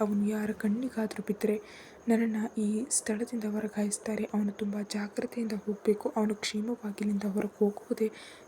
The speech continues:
ನನಗೆ ಬೇಕು. ಸ್ವಲ್ಪ ಸಮಯದ ನಂತರ ಗಲಾಟೆ ಕಡಿಮೆಯಾಯಿತು. ಯಾವಾಗಲೂ ಮುಂಜಾನೆ ನಿದ್ದೆ ಬಂದ ನನಗೆ ಬೆಳಗ್ಗೆ ಎಚ್ಚರವಾಗಲಿಲ್ಲ. ನಾನು ಸ್ವಲ್ಪ ತಡವಾಗಿದ್ದಾಗ ಒಂದು ಗಲಾಟೆ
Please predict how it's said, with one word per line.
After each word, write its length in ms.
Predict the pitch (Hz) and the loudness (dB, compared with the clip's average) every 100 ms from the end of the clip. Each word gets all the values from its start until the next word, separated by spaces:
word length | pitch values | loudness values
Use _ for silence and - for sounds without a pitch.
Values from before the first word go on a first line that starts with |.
| - | 2
ನನಗೆ 300 | 240 240 214 | 2 6 4
ಬೇಕು. 380 | 208 202 - - - - - - - - - - - - - - - | 6 4 4 -4 -6 -18 -20 -20 -20 -20 -20 -20 -20 -16 -16 -14 -6
ಸ್ವಲ್ಪ 360 | - 214 208 | -2 0 2
ಸಮಯದ 440 | 208 220 208 247 226 | 2 2 2 2 2
ನಂತರ 320 | 208 202 - | 0 0 -2
ಗಲಾಟೆ 440 | 202 220 202 202 214 | -2 2 2 2 0
ಕಡಿಮೆಯಾಯಿತು. 680 | 214 208 208 208 208 202 - - | 2 2 4 4 2 0 -2 4
ಯಾವಾಗಲೂ 640 | 233 240 240 226 208 208 202 - - - - - - - 240 | 4 4 -2 -2 0 0 -2 -10 -18 -20 -20 -20 -20 -10 -2
ಮುಂಜಾನೆ 500 | 254 247 220 208 214 | 0 0 2 2 4
ನಿದ್ದೆ 320 | 214 208 220 | 2 4 2
ಬಂದ 300 | 214 208 202 208 - | 4 2 2 0 2
ನನಗೆ 380 | 208 208 247 220 | 2 2 6 4
ಬೆಳಗ್ಗೆ 360 | 208 208 202 | 6 2 2
ಎಚ್ಚರವಾಗಲಿಲ್ಲ. 680 | 214 202 208 208 214 220 214 208 | 0 0 -2 -2 2 4 4 4
ನಾನು 180 | 220 214 | 0 0
ಸ್ವಲ್ಪ 320 | 202 214 202 | 0 -2 -2
ತಡವಾಗಿದ್ದಾಗ 760 | 214 214 214 247 240 220 214 202 208 | 0 0 0 -2 0 -2 -2 -4 -2
ಒಂದು 220 | 208 208 | 0 0
ಗಲಾಟೆ 440 | 208 202 202 202 | 0 0 0 2